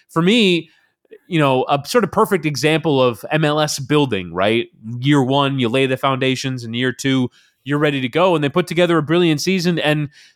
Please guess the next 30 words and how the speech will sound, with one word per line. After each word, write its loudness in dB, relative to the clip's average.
similar 2
to -2
New 4
York 4
City 0
going 2
out -2
this -4
way, 2
I 2
think -4
Austin 2
would 2
have 2
been -4
disappointed -4
to -20
go 0
out -2
this -12
way, -2
because -8
at 0
no 2
point 0
did -10
they 2
ever 2
really 2
demonstrate 0